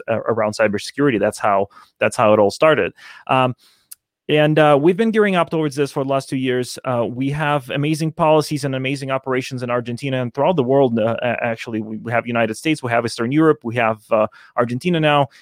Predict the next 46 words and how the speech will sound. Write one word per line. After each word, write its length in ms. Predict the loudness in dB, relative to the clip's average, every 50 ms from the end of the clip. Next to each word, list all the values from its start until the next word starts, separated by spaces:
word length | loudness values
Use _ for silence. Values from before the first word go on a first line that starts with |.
| _ -4
and 220 | -2 -2 0 0
we 100 | 0 -2
can 160 | -2 -2 -2 0
run, 380 | 2 2 2 2 2 0 -4 -8 _ _ _ -6 -2
uh, 180 | 0 2 2 2
remote 320 | 2 0 2 2 4 4
operations 560 | 4 2 2 2 0 0 0 0 -2 -2 0
all 120 | 2 2 2
across 260 | 2 2 0 0 0
the 80 | -2 -2
globe. 400 | 2 4 4 6 4 4 0 -4 _ _ _ _ _ _ _ -6
Uh, 280 | -4 -2 0 0 0 -2
we 100 | -2 -2
have 240 | -2 0 -2 -2 -2
specific 460 | -6 -10 -6 -4 -4 -4 -6 -4 0
software 400 | 2 2 2 2 2 2 2 2
that, 240 | 4 2 0 0 0
that 160 | -2 -2 2
does 240 | 2 2 2 2 2
it. 120 | -2 -2 -4 _ -12 -6 -4
Uh, 220 | -2 -2 -2 -2 -4 -6 -8 -16 _ -10
we, 260 | -6 -4 -4 -4 -4
we, 420 | -6 -6 -4 -4 -2 -2 -2 -2
um, 400 | -2 0 0 0 0 -2 -4 -8 _ _ -10
created 320 | -6 -4 -2 0 0 0
a, 140 | 0 0 0 -2
a 40 | -2
s-, 220 | -4 -4 -6 -6 -4
we 160 | -2 -2 -2
streamlined 480 | -4 -4 -4 -2 -2 0 2 2 0 0
hiring 360 | 0 0 0 0 0 -2 -4
process 440 | -2 -2 -2 -2 -2 -4 -6 -8 -8
to 120 | -10 -8
get 200 | -2 0 2 2
all 120 | 2 2 0
the 80 | 0
bag-, 360 | 0 0 -2 -2 -2 -4 -4
background 460 | 0 0 0 0 2 0 0 0 -2 -2
checks, 380 | -2 -2 -2 -2 -2 -6 -14 -10 -8
amazing 420 | -6 -4 -4 -4 -4 -4 -4 -4
interviews, 520 | -2 -2 -2 -2 -2 -2 -2 -4 -4 -8 -10 -6
and, 300 | -4 -4 -2 -2 0 2
uh, 160 | 2 2 0 -2 -6 -14 _ -2
logistics 560 | -2 0 0 0 -2 -2 -4 -6 -6 -6 -6
to 160 | -4 -2 -2
ship 340 | -2 -2 -2 0 0 0